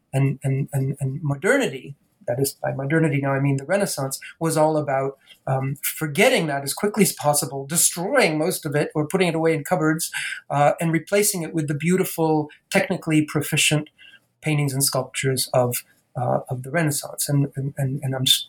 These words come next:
I'm speaking of the Italian Renaissance, but also Northern European artists like, uh,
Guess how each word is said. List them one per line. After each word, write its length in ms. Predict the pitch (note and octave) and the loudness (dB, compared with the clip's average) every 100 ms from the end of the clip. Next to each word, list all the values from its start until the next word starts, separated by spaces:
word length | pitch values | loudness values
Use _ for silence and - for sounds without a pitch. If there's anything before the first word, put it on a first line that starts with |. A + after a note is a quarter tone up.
| - | -6
I'm 100 | C3+ | -2
speaking 340 | - C#3+ C#3+ | 0 2 2
of 160 | C3 B2+ | 2 0
the 100 | D3 | -2
Italian 480 | D#3+ C3+ B2 D3+ C#3+ | 0 2 2 2 2
Renaissance, 500 | C3+ C#3 - C3 C3+ | 2 0 2 0 0
but 140 | C#3 | -2
also 300 | B2 C3 D#3 | -2 -2 0
Northern 360 | D#3+ E3 E3 D#3 | 2 2 2 2
European 580 | D3 C#3+ - C#3 C#3 C#3 - - | 0 -2 -2 0 0 -2 -10 -4
artists 360 | C3+ C3+ C#3 - | 0 0 0 4
like, 320 | F3 F#3+ - - - - - | 4 4 -4 -12 -14 -16 -10
uh, 280 | - G3 F#3+ | 0 2 2